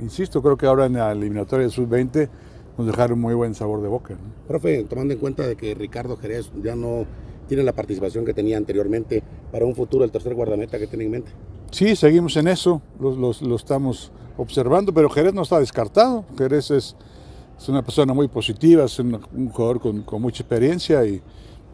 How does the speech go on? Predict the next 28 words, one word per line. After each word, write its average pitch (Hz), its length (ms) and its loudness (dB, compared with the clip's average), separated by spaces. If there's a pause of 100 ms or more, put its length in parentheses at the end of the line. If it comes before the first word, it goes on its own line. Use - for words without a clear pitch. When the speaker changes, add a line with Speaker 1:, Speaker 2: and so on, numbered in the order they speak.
(200)
Speaker 1:
y 113 80 -8
por 113 220 -6
ahí 127 80 2
empieza 120 260 0
a 104 40 -4
jugar 120 220 2
otra 117 240 2
vez, 165 300 4
no, 120 260 -4 (180)
no 127 120 -2
sabemos. 131 480 2 (300)
Estamos 127 320 -2
enterados 135 380 2
que 135 120 -2
por 117 160 4
ahora 123 180 6
no, 120 320 0 (540)
no 117 100 2
ha 131 60 6
jugado, 143 420 8
¿no? 165 140 2
Su 117 160 -6
papá 117 300 0
nos 113 120 -4
pasa 117 280 -4
aquí 120 180 -6
todos 117 340 0
los, 101 320 -4